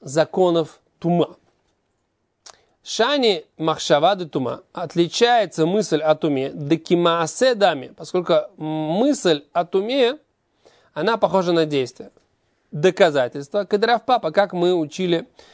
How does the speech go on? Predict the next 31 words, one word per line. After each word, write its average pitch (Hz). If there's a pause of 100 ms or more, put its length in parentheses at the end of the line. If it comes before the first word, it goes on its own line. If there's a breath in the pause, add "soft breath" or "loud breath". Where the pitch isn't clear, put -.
(160 soft breath)
высказывание 156
Равпапы, 190
да 156
Равпапа, 202
да 165
Рами. 156
Равпапа, 165
он 180
сравнивал 165 (320)
и 233
высказывал 175
противоречия 147
в 139
двух 151
стихах 147
Торы. - (2000 soft breath)
Даже 151
не 147
в 143
од-, 151
в 151
двух 196
стихах, 143
а 147
в 147
одном 175
и -
том 196
же 170
стихе 190
Торы, 226